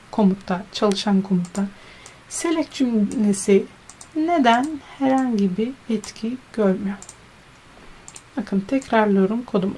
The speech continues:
Delete from öğrenci ver Ö G R N O iki and et adı, pardon, Meltem olanları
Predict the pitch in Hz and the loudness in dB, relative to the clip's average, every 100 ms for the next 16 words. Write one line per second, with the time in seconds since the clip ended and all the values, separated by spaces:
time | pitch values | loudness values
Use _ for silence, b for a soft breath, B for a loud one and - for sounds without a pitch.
0 | 226 247 214 214 - - 196 202 262 214 | -4 -4 -4 -6 -6 0 2 2 0 0
1 | 202 196 180 175 196 196 B B B B | 2 2 0 0 -2 -2 B B B B
2 | B 202 190 196 - 226 220 208 208 208 | B 4 4 2 -2 0 2 2 2 2
3 | 208 185 190 - - 196 - 240 262 - | 4 4 2 -2 -8 -8 -6 -6 -6 -12
4 | - 240 254 269 - - - - - - | -6 -4 -2 -6 -12 -18 -20 -20 -20 -20
5 | - - - - - - - 262 262 - | -20 -20 -20 -20 -20 -12 -4 -2 -4 -12
6 | - - - - - 214 208 202 196 - | -20 -20 -20 -20 0 2 4 4 2 -2
7 | - 190 180 196 233 B B B B 254 | -8 -6 -4 -6 -6 B B B B 2
8 | 247 214 220 220 - 196 185 180 185 233 | 2 0 -4 -2 2 4 4 2 2 0